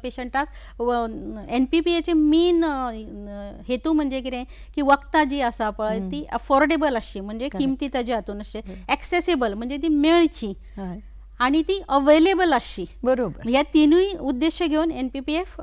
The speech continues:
Speaker 1: फुडें चलता.
Speaker 2: फुडें
Speaker 1: So,
Speaker 2: चलता.
Speaker 1: त्या प्रमाणे हे आतां आमी अशी जागृताय केली काय ना, चोवीस ते एकतीस. म्हणजे सगळ्यांक कळटलें. आतां सांगपाचें म्हणजे, द-,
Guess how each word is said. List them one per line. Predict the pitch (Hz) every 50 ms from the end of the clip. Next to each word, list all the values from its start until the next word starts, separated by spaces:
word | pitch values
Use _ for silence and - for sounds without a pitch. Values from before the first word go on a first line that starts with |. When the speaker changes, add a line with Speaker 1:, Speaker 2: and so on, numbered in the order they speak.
| 277 262
Speaker 1:
फुडें | - 262 240 254
चलता. | - 240 202
Speaker 2:
फुडें | 208 196 180
Speaker 1:
So, | 175 -
Speaker 2:
चलता. | - - 285 269 -
Speaker 1:
त्या | - 294 311
प्रमाणे | 320 320 320 294 277 269 262 277 294 311 - - - - - -
हे | 240 247 262
आतां | 302 320 320 359 330
आमी | 320 311 311 302 320 320
अशी | 302 285 - 320
जागृताय | 247 269 254 226 220 220 226 - 262 285
केली | 294 - 277 269 262 269
काय | - 254 214 208
ना, | 208 208
चोवीस | 202 - 254 220 226 220 -
ते | 247
एकतीस. | 226 - 247 247
म्हणजे | 262 285 311
सगळ्यांक | - 302 269 262 262 285 311 330 320
कळटलें. | - 262 220 208 - 247 254 262 - - - - - - - - -
आतां | - 269 - 339 339
सांगपाचें | 320 - 339 269 277 - 262 269 262 330 330
म्हणजे, | 330 320 320 294 311 320 330 330 349 349 330
द-, | - 226 226 220 220